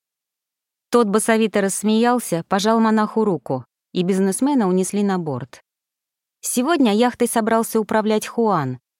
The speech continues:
и поэтому Анхель сначала что-то обсудил с ним, а потом ушёл в отель. Завели мотор, убрали трап, и судно, медленно разгоняясь, помчалось вперёд по волнам к берегам Кубы, увозя с собой аж двух бывших претендентов на выигрыш.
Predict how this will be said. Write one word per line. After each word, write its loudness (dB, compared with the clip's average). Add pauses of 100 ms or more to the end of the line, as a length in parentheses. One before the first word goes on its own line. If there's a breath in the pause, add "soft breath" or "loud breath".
(140)
и -2
поэтому 2
Анхель 0
сначала -2
что-то -2
обсудил -2
с -6
ним, -2
а -2
потом 0
ушёл 0
в -4
отель. -6 (1120)
Завели 2
мотор, 2 (100)
убрали 0
трап, -2 (300)
и 0
судно, 0
медленно 2
разгоняясь, -2 (140)
помчалось 2
вперёд 0
по -2
волнам 0
к 0
берегам 0
Кубы, -2 (260)
увозя 2
с -8
собой 0
аж 0
двух 0
бывших -2
претендентов -2
на 0
выигрыш. -6